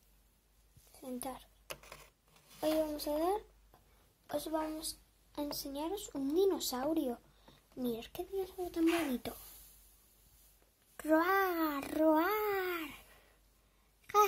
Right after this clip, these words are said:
ja, ja, muy gracioso, Mario. Bueno, ¿os gusta? Sí,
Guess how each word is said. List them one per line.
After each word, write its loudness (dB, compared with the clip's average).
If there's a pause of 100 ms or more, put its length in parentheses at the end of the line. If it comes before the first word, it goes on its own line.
ja, 6
ja, 6
muy 6
gracioso, 4
Mario. 0 (1300)
Bueno, 6 (800)
¿os -4
gusta? -2 (420)
Sí, 10